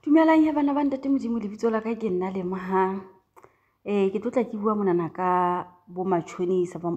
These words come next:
bo matjhonisa ke batho bana ba hirisang tjhelete, beng ba dipokola, bao e leng hore ba tshwere kwanana Tembisa,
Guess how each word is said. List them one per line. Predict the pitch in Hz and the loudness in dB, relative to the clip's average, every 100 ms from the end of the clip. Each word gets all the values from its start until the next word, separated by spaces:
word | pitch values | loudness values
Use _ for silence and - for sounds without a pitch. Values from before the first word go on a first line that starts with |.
| 160 | -6
bo | 196 | -4
matjhonisa | 208 196 202 202 196 | -4 -4 -6 -6 -8
ke | 185 | -4
batho | 175 170 | -4 -4
bana | 180 175 | -4 -2
ba | 160 | -4
hirisang | 160 160 165 170 160 | -6 -10 -10 -8 -8
tjhelete, | 165 170 156 135 - - _ _ _ _ 139 | -6 -6 -4 -6 -8 -20 _ _ _ _ -4
beng | 160 185 | -2 2
ba | 180 | 0
dipokola, | 185 - 180 - 143 127 151 - _ _ _ - | 0 -4 -6 -4 -4 -6 -8 -20 _ _ _ 0
bao | 175 190 | 4 4
e | 180 175 | 2 0
leng | 165 180 | -2 -4
hore | 170 156 156 | -4 -6 -6
ba | 165 | -6
tshwere | - 185 180 180 - - | -8 -12 -10 -12 -14 -8
kwanana | 180 185 160 135 - | -4 -2 -2 -4 -8
Tembisa, | 165 156 147 170 165 - | -8 -6 -6 -6 -8 -12